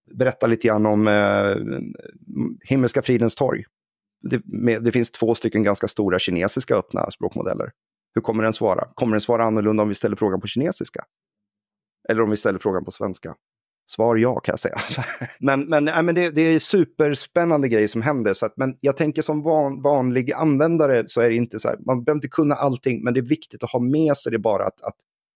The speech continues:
ingenting är neutralt. Precis som att du och jag har våra fördomar så kommer ju det speglas i, i,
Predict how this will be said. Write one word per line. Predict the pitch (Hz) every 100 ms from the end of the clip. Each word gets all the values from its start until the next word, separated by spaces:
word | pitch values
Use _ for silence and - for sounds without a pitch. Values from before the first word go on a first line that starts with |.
| _ _ _
ingenting | 160 151 127 139 147 135 127 113 110 -
är | 104 101 98 98 95
neutralt. | 107 104 98 92 - 131 82 -
Precis | 113 107 101
som | -
att | 101
du | 104
och | 101
jag | 107 113
har | 110
våra | 101 107 113
fördomar | - 117 95 92 90 87
så | -
kommer | 98 95 92
ju | 92 98 98
det | 98 87
speglas | - 101 98 113 -
i, |
i, | - 98 - 95 95